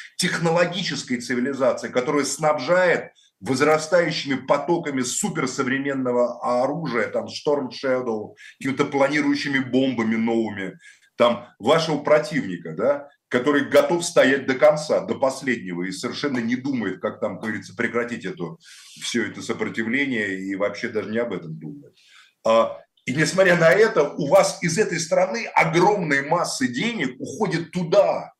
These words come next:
и вкладываются в ту экономику,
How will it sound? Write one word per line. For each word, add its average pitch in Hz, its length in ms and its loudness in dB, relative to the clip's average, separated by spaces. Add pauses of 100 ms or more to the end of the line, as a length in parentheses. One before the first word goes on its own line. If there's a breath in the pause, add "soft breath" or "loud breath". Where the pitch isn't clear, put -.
(280)
и 160 80 -6
вкладываются 175 580 4
в 160 160 -8
ту 185 220 0
экономику, 147 840 2